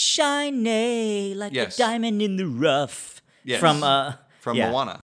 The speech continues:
Speaker 1: From Moana,
Speaker 2: Which
Speaker 1: yes.
Speaker 2: is really just, it's just a Bowie song,
Speaker 1: And
Speaker 2: is
Speaker 1: he,
Speaker 2: what it
Speaker 1: he was,
Speaker 2: is.
Speaker 1: yeah, yeah, and he was also in, um,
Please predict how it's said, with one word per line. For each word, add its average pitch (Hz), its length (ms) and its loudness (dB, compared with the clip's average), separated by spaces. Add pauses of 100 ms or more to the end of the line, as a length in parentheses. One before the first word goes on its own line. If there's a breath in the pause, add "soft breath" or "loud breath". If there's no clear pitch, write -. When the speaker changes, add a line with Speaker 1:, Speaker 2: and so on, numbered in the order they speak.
Speaker 1:
From 139 200 0
Moana, 120 300 0
Speaker 2:
Which 151 120 -2
Speaker 1:
yes. 101 140 -2
Speaker 2:
is 85 40 -4
really 165 180 -2
just, 110 220 -8
it's - 180 -10
just 117 140 -10
a 113 40 -8
Bowie 95 300 -4
song, 82 380 -18 (400)
Speaker 1:
And 170 120 0
Speaker 2:
is 160 60 4
Speaker 1:
he, 156 60 -2
Speaker 2:
what 95 120 -6
it 90 100 -8
Speaker 1:
he 156 140 -2
was, 156 140 -4
Speaker 2:
is. 165 60 -10
Speaker 1:
yeah, 143 120 2
yeah, 117 180 -2
and 127 160 -6
he 156 60 -4
was 156 160 -4
also 156 320 -2
in, 131 280 -6
um, 113 480 -4